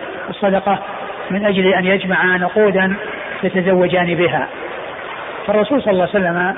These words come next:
قال لهما: "إن الصدقة لا تحل لمحمد ولا لآل محمد"،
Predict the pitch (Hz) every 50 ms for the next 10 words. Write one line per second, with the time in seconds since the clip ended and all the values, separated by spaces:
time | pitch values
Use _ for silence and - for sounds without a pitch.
0 | - - - - - - - - - - - - 185 180 175 175 180 190 170 202
1 | 190 196 220 220 202 190 185 - - 202 190 190 185 170 175 208 175 - 175 -
2 | 190 185 180 175 170 160 - 208 214 233 226 190 214 220 226 226 233 233 226 220
3 | 208 208 202 202 196 - 220 190 180 175